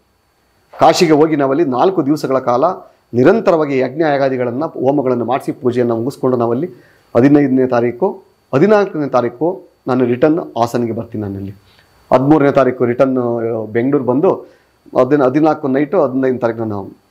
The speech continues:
ಹಾಸನಿಗೆ ಹೋಗ್ತೀನಿ. ಹಾಸನಿಗೆ ಹೋದಾಗ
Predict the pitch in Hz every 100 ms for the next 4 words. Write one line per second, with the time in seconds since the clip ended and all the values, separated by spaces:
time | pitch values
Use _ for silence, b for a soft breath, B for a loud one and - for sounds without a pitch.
0 | _ _ 107 110 120 104 - 92 95 -
1 | _ _ _ _ 113 113 123 117 117 139
2 | 147